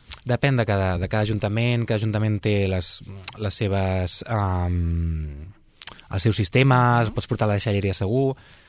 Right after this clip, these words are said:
Speaker 1: El que segur que no pots fer és posar-ho dins del contenidor de l'orgànica,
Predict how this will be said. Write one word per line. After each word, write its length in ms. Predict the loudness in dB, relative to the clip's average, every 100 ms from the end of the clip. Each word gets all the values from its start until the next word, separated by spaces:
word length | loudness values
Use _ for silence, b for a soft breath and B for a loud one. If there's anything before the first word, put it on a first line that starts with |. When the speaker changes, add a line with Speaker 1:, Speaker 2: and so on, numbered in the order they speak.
| B -8
Speaker 1:
El 60 |
que 100 | -6
segur 400 | -2 0 0 0
que 120 | 2
no 180 | 4 4
pots 220 | 2 -2
fer 300 | 2 2 2
és 100 | -2
posar-ho 460 | -2 -2 0 -2 -4 -4
dins 240 | 0 2
del 80 | 0
contenidor 420 | 0 0 2 2
de 60 | 0
l'orgànica, 480 | 0 0 0 -4